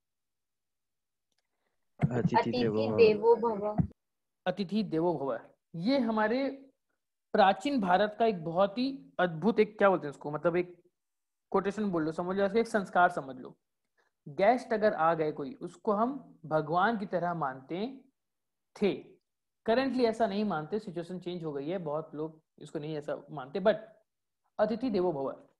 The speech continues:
Speaker 3: ये हमारा India का संस्कार है कि भ-, अगर आपके घर कोई अतिथि आ जाए, कोई guest आ जाए, तो जिस तरीके से आप भगवान की सेवा करते हो, उसी तरीके से आप क्या करोगे? आप अपने guest की सेवा करोगे। ऐसा पहले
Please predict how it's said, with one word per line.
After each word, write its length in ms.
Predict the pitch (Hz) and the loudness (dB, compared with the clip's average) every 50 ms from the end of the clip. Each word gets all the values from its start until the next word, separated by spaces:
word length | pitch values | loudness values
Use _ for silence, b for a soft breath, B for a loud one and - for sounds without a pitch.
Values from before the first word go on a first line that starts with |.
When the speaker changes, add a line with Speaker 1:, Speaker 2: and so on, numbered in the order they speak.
| - 196 | -6 0
Speaker 3:
ये 120 | 233 254 | 4 4
हमारा 260 | 247 226 220 214 220 | 6 6 6 4 4
India 240 | 202 190 180 180 180 | 2 0 0 0 2
का 100 | 202 226 | 2 0
संस्कार 460 | 226 214 175 156 - - 139 127 117 | 0 -2 -10 -10 -6 -4 -4 -4 -4
है 180 | 113 - - _ _ _ _ - | -6 -12 -16 _ _ _ _ -4
कि 60 | 240 | -2
भ-, 120 | 185 165 | 2 2
अगर 280 | 185 - 202 202 240 226 | 2 2 2 2 6 6
आपके 300 | 214 208 214 - - 202 | 6 4 4 0 -4 -4
घर 140 | 175 208 202 | -2 -4 -4
कोई 320 | - 214 220 214 - - _ _ _ _ - | -2 -4 -4 -4 -8 -12 _ _ _ _ -6
अतिथि 360 | 185 180 180 208 180 233 240 | -4 -2 -2 -2 0 2 2
आ 100 | 208 160 | 4 4
जाए, 140 | 151 151 139 | 2 0 -4
कोई 140 | - 196 202 | -4 -4 -4
guest 300 | 165 196 202 196 - 208 | -2 -2 -2 0 0 0
आ 60 | 165 | 0
जाए, 360 | 151 156 135 131 - - _ _ _ - | 0 -2 -4 -6 -8 -14 _ _ _ -10
तो 80 | 214 208 | -10 -6
जिस 320 | 165 247 277 269 277 - | -4 -2 -2 -2 -2 0
तरीके 400 | 226 208 202 208 190 165 202 185 | 0 0 0 0 -2 -4 -6 -6
से 180 | - 180 165 156 | -4 -6 -8 -6
आप 460 | - 170 190 190 190 - - _ _ _ - 165 | -2 0 0 0 -2 -4 -18 _ _ _ -16 -14
भगवान 560 | 143 147 156 143 143 156 170 208 247 262 226 | -10 -8 -8 -6 -4 -2 -2 -2 -2 -2 -4
की 80 | 254 | -4
सेवा 260 | - - 190 175 160 156 | -4 -2 -2 -2 -2 -4
करते 340 | 151 135 123 - - - | -4 -10 -14 -14 -12 -8
हो, 300 | 151 156 147 - - - _ _ _ _ _ _ - | -6 -6 -6 -8 -10 -16 _ _ _ _ _ _ -10
उसी 200 | 208 196 233 254 | -8 -4 -4 -2
तरीके 320 | - 208 180 170 151 160 147 | -2 -2 -2 -2 -4 -6 -4
से 120 | - 180 | -2 -2
आप 160 | 160 156 - - | -2 -2 -2 -2
क्या 120 | 175 165 | -4 -2
करोगे? 560 | 160 180 165 170 170 196 240 285 285 - - - _ _ _ - | -2 -2 -4 -4 0 0 0 0 0 -4 -14 -20 _ _ _ -4
आप 160 | 170 170 165 | -2 -2 -2
अपने 260 | 165 160 - 196 185 | -4 -8 -8 -10 -8
guest 340 | 156 135 170 170 170 - - | -6 -4 -4 -4 -4 -6 -12
की 80 | 233 220 | -14 -12
सेवा 280 | - - 151 139 135 | -10 -8 -8 -6 -8
करोगे। 640 | 135 - 135 127 127 127 143 - 190 - - - _ _ _ _ _ _ _ _ - | -8 -10 -10 -12 -10 -8 -6 -4 -6 -6 -6 -14 _ _ _ _ _ _ _ _ -6
ऐसा 260 | 170 175 170 - 254 | -6 -4 -2 0 -2
पहले 580 | 247 254 202 175 185 208 226 247 254 254 - | 0 0 0 0 2 4 4 4 4 0 -4